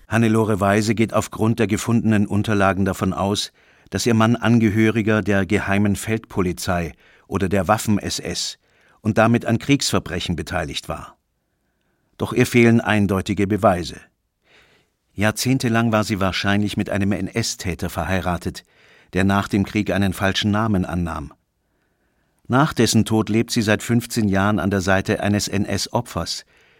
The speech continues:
dem man im Krieg eine neue Identität verordnete. Deutsche Lebenswege. Bis heute kommt Hermann Lüdeking nicht wirklich zur Ruhe.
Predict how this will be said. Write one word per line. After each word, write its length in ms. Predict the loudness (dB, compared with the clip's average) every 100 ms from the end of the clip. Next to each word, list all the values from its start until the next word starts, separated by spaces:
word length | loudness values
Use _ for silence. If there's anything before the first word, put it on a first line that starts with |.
| _ 0
dem 140 | 2
man 120 | 2
im 140 | -2 -2
Krieg 320 | 0 0 0
eine 180 | 0 2
neue 240 | 2 2
Identität 680 | 0 0 0 0 0 -2 0
verordnete. 640 | 0 0 -2 -4 -4 -6 -8 _ _ _ _ _ _ _ _ _
Deutsche 340 | -4 -2 0 2
Lebenswege. 760 | 2 2 0 -2 -6 -6 -10 _ _ _ _ _ _ _ _ _ _ _
Bis 180 | -2 0
heute 320 | 2 2 2
kommt 300 | 0 0 0
Hermann 280 | 2 2 4
Lüdeking 480 | 4 4 2 4 4
nicht 220 | 4 2
wirklich 320 | 0 0 -2
zur 160 | 0 0
Ruhe. 360 | 2 -2 -4